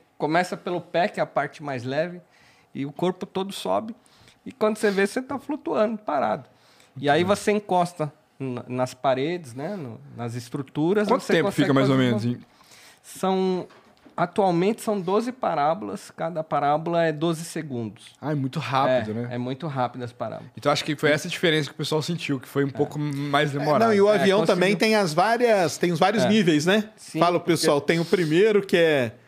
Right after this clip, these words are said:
Speaker 1: Primeiro você faz a sensação de, eh, gravidade lunar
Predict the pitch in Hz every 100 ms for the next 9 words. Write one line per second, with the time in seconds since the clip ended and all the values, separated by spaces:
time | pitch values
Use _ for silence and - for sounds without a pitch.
0 | _ _ _ _ 120 139 143 143 - 139
1 | - 135 127 131 - 135 131 - 135 123
2 | 113 123 107 - 117 107 104 120 110 120
3 | 117 110 120 117 151 175 175